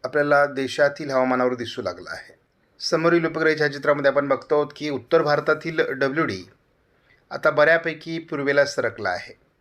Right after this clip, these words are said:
बंगालच्या उपसागराच्या दक्षिण टोकाला थोडं पावसाचं वातावरण तयार होऊ लागलं आहे. त्याचा काही प्रभाव वाढतो का हे आपण बघणार आहोत. आज आपण बघतो आहोत की डब्ल्यूडीचा प्रभाव बऱ्यापैकी पूर्वेला सरकला आहे.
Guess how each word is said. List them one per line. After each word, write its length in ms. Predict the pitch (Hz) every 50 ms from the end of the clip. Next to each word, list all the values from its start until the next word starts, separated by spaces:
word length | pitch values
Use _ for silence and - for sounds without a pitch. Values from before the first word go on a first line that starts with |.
| _ _ _ _ _
बंगालच्या 500 | - 143 151 143 147 156 156 147 - 165
उपसागराच्या 540 | 151 - 151 - - 151 139 147 156 156 160
दक्षिण 440 | 147 135 147 - - - 165 151 147
टोकाला 280 | 139 147 139 151 147 151
थोडं 200 | 147 156 147 147
पावसाचं 520 | 143 143 131 135 127 - 147 135 127 147
वातावरण 440 | 143 131 127 - - 139 143 143 143 131
तयार 160 | 143 131 131 135
होऊ 140 | 135 135
लागलं 280 | 135 131 131 135 135 135
आहे. 240 | 135 135 139 165 185 - _ _ _ _ _ _ _ _ _ _ _ _ _ _ _ _ _ _ _ _ _ _ _ _ _ _ _ _ _ _ _ _ _ _ _ -
त्याचा 320 | 139 135 135 - - 175
काही 200 | 170 175 165 170
प्रभाव 380 | 170 165 156 147 139 147 147 143
वाढतो 320 | 139 131 127 123 - 143
का 120 | - 135
हे 240 | 127 120 131 139 135
आपण 240 | 127 107 110 123 120
बघणार 320 | 117 113 101 101 98 92
आहोत. 220 | 87 85 - - - _ _ _ _ _ _ _ _ _ _ -
आज 180 | 139 143 156 156
आपण 240 | 151 - 165 165 156
बघतो 260 | 147 139 - - 156
आहोत 120 | 151 151 -
की 280 | - 151 151 147 143 135 - _ _ _ _ _ _ _ _ _ _ _ _ _ _ _ _ _ _ _ _
डब्ल्यूडीचा 560 | - 131 147 139 147 170 175 196 185 196 196 190
प्रभाव 340 | 185 180 156 151 160 160
बऱ्यापैकी 600 | 160 151 135 139 143 143 151 156 - - - 156
पूर्वेला 440 | 151 151 - 143 131 127 135 135 135
सरकला 420 | 127 - - 107 104 - - 101 92
आहे. 280 | 95 - - 107 -